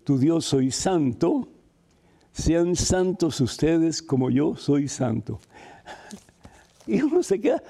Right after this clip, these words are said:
¿qué? ¿Ser santo como Dios? Es imposible.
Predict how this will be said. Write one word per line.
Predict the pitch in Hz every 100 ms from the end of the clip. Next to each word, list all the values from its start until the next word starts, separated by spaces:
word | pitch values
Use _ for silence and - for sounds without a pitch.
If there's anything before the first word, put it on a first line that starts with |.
| - -
¿qué? | - 320 427 494 262 359 - - _ _ _
¿Ser | - 196 208
santo | 208 220 233 208
como | 170 156 143
Dios? | 175 302 208
Es | 247 233
imposible. | 202 180 - - 349 - 359 247 185 147 123